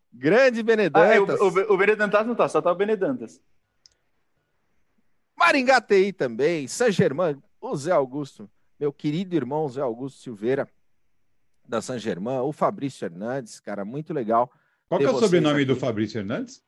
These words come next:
Speaker 1: com a gente. É, Hernandes.
Speaker 3: Não,
Speaker 1: É,
Speaker 3: outro.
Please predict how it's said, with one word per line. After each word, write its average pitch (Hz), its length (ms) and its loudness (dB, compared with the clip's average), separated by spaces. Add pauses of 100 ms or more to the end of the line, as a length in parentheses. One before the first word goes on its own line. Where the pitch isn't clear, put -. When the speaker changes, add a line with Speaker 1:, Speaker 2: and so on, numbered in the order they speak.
(300)
Speaker 1:
com - 80 -6
a 117 80 0
gente. 113 540 -10 (200)
É, 139 300 -2
Hernandes. 156 600 0 (500)
Speaker 3:
Não, 139 80 0
Speaker 1:
É, 131 300 8
Speaker 3:
outro. 110 400 4